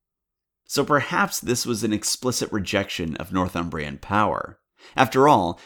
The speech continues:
this was happening at right around the same time that Mercia was throwing off their shackles as well.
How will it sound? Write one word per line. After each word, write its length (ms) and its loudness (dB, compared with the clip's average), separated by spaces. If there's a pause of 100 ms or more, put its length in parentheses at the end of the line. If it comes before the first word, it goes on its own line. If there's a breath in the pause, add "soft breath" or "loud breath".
(100)
this 180 -4
was 200 2
happening 480 0
at 200 -6
right 200 2
around 240 2
the 80 0
same 280 -2
time 340 -2
that 160 -6
Mercia 440 2
was 240 -4
throwing 320 2
off 240 -2
their 220 4
shackles 560 -4
as 120 -8
well. 460 -4